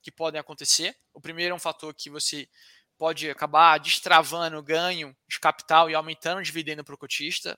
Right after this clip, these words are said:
Acho que esse é um primeiro fator financeiro. E o segundo fator é que você consegue, eventualmente, você ter dinheiro em caixa em um momento de mercado em que poucos fundos têm esse dinheiro em caixa pra fazer novas aquisições e, a-,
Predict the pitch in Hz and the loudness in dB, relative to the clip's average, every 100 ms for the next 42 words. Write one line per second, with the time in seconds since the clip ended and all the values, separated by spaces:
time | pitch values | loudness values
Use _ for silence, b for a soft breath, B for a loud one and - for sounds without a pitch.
0 | _ 135 - 156 165 151 151 151 147 143 | _ -12 -8 -4 -6 -6 -10 -6 -4 -4
1 | 156 - 151 151 - 143 170 - B B | -6 -10 2 4 6 4 -4 -6 B B
2 | B B B B 185 196 196 190 262 220 | B B B B -2 0 0 -2 0 2
3 | 180 196 220 165 - _ _ _ _ _ | 2 0 -2 -2 -6 _ _ _ _ _
4 | _ - - 180 208 196 190 196 196 - | _ -4 4 4 4 0 0 0 2 4
5 | 190 196 208 185 175 175 180 - 185 180 | 4 4 0 -2 -4 -6 -4 -2 0 2
6 | 190 196 190 175 160 - 294 - b b | 4 2 4 8 8 6 -4 -12 b b
7 | b b b - 190 226 220 202 220 185 | b b b -2 0 0 -2 -4 -6 -8
8 | 185 185 - 160 160 - - 233 - - | -6 0 4 4 4 -6 -4 -4 -2 -2
9 | 180 175 160 160 156 175 156 160 160 147 | -2 -6 -8 -6 -6 -6 -2 -2 2 6
10 | 165 - - _ B B B B - 214 | 6 4 -10 _ B B B B -4 -2
11 | - 196 214 208 202 208 220 208 196 185 | 0 0 0 -2 -2 -4 -6 -2 0 0
12 | 196 214 214 214 | -4 -4 0 0